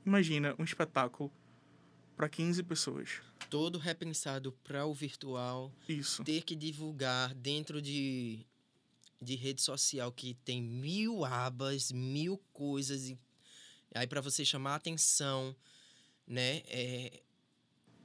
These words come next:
Speaker 1: Exatamente.
Speaker 2: pra, pra juntar quinze pessoas pra, pra ver o espetáculo. É, realmente é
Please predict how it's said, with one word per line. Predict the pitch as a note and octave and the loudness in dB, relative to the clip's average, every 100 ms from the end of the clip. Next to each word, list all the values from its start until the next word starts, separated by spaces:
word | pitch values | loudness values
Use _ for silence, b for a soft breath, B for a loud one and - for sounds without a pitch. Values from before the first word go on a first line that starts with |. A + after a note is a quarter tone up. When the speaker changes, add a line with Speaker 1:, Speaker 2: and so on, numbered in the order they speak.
| - E3+ | -10 -6
Speaker 1:
Exatamente. | D#3 C#3+ G3 E3+ D#3+ | -6 -2 0 0 0
Speaker 2:
pra, | C#3+ C#3+ D3 | 2 2 2
pra | - C3+ C3 C3 | 0 2 2 2
juntar | B2+ C#3+ C3+ B2 | 2 0 -4 -4
quinze | D3 C3+ | -2 -2
pessoas | C#3+ D3+ - B2+ B2+ B2+ | 0 0 0 0 -2 -2
pra, | - B2+ B2 B2 - b b b b b b b b _ - | -2 -6 -6 -10 -16 b b b b b b b b _ -8
pra | B2+ A#2+ | -4 -2
ver | B2 | 0
o | B2 | 2
espetáculo. | - B2 A#2+ G#2 A2+ | 2 0 -6 -8 -6
É, | A2+ - | -8 -8
realmente | G#2 A2+ B2 A2+ A2+ B2 | -6 -4 -4 -4 -6 -10
é | A2+ | -10